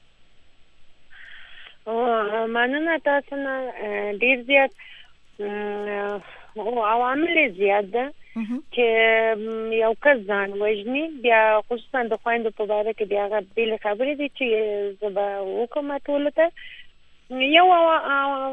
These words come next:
Speaker 1: عمده عامل ناامني ده چې هغه زموږ مت-، وطن کې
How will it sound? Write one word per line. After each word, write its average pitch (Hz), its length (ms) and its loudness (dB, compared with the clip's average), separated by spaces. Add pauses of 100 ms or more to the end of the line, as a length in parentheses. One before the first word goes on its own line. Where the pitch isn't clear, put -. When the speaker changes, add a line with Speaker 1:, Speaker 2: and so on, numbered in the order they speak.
(240)
Speaker 1:
عمده 254 260 2
عامل 277 640 2
ناامني 202 460 -2
ده 285 260 0 (140)
چې - 280 -6
هغه 214 220 4
زموږ 226 340 -4
مت-، 196 380 -6
وطن 208 300 -4
کې 196 140 -6